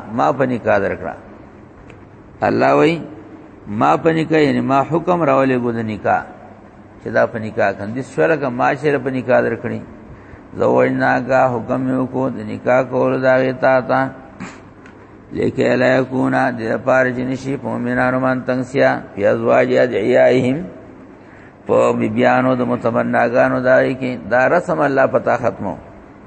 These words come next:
معاشره کوله والا. اذا قضوا، کله چې پوره کړي د هغې نه، وطرن، شوق، حاجت خپل، یعنی نکاح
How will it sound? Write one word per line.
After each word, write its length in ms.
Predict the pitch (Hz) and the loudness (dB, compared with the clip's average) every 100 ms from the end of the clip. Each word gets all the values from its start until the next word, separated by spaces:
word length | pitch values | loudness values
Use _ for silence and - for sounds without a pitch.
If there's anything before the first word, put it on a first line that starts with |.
| - | -8
معاشره 680 | 113 113 123 131 139 156 156 - - - | -2 0 0 0 2 2 -2 -6 -18 -12
کوله 220 | 120 117 110 | -4 0 2
والا. 280 | 104 95 78 - - - - - - - - | 2 2 -4 -10 -20 -20 -20 -20 -20 -20 -10
اذا 400 | - 101 117 127 | -4 0 2 2
قضوا، 440 | 120 127 127 131 131 | 2 2 2 2 2
کله 180 | 123 117 120 | -2 -2 -2
چې 60 | 110 | -2
پوره 200 | 117 123 | 0 0
کړي 140 | 127 127 | 0 2
د 60 | 127 | 2
هغې 160 | 131 131 | 2 0
نه، 100 | 127 117 | 0 0
وطرن، 440 | 120 123 127 131 123 123 | 0 2 2 0 -2 -2
شوق، 280 | 127 127 131 - | 2 2 0 0
حاجت 300 | 110 117 127 - | -2 0 -4 -4
خپل، 260 | 131 135 127 - - - - | 0 0 -2 -12 -20 -16 -8
یعنی 300 | 113 120 117 - - 113 | -4 -4 -6 -8 -12 -8
نکاح 480 | 120 123 139 156 | -4 0 2 4